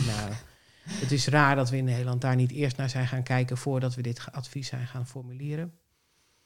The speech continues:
Speaker 2: En een van de dingen waar ik bijvoorbeeld toen achter kwam, is dat als je kijkt naar internationaal, dat je maar één landje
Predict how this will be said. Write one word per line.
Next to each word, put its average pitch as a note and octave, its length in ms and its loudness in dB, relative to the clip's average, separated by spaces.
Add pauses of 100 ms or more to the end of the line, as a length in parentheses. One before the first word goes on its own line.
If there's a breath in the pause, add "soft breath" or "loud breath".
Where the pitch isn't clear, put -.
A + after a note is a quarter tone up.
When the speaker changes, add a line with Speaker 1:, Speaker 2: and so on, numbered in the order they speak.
(400)
Speaker 2:
En E3 100 4
een E3 140 8
van E3 120 2
de D#3 60 6
dingen C#3 240 4
waar C#3 160 6
ik C#3+ 100 2
bijvoorbeeld D3 420 2
toen C3+ 280 4
achter D#3 320 0
kwam, B2+ 420 2 (180)
is - 320 -6
dat D3+ 400 -2
als D3 240 -4
je D3 60 -6
kijkt C3+ 320 0
naar C#3+ 140 -4
internationaal, C#3+ 760 0
dat C3 140 0
je D#3 80 -2
maar C#3+ 140 0
één D#3+ 220 4
landje D3 520 2